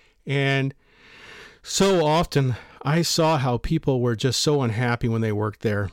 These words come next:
And I was so, I, I just knew it could be different. I knew it could be better, but I didn't know how to change those things. And I just remember hearing back in all that time of prayer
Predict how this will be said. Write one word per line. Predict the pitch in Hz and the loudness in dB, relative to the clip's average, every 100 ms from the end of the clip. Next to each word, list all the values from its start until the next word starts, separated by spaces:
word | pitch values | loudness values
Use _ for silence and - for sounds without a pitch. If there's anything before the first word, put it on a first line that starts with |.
| - _ _ _ - | -10 _ _ _ 0
And | 143 135 127 127 | 2 2 0 0
I | 139 180 | 0 0
was | 202 | 0
so, | - 233 220 - | 0 2 0 -2
I, | 175 175 170 | -6 -2 -2
I | |
just | 147 196 175 | 2 2 4
knew | 196 | 2
it | 185 | 2
could | - 165 | 2 2
be | 143 | 2
different. | 120 190 - 131 | 2 0 2 0
I | |
knew | 127 180 | 2 0
it | 170 | 0
could | 160 | 0
be | 135 | 0
better, | 117 180 160 | 0 2 2
but | 123 | 0
I | 123 | -2
didn't | 123 180 | -2 0
know | 147 127 | 0 -2
how | - 123 | -2 -2
to | 123 | -2
change | 110 - 127 117 | -4 -4 -2 -2
those | 110 104 - | -2 -4 -4
things. | 107 107 | -6 -4
And | 127 | -4
I | 156 | -2
just | 185 - | -4 -2
remember | 151 139 117 120 | -2 -2 -2 -4
hearing | - 113 117 107 | -4 -2 -2 -2
back | 104 107 104 95 - | 0 0 0 -2 -6
in | 110 | -4
all | 117 120 | -2 0
that | 117 113 | -2 -2
time | - 110 107 | -2 -2 -2
of | 98 | -2
prayer | 113 113 | -2 0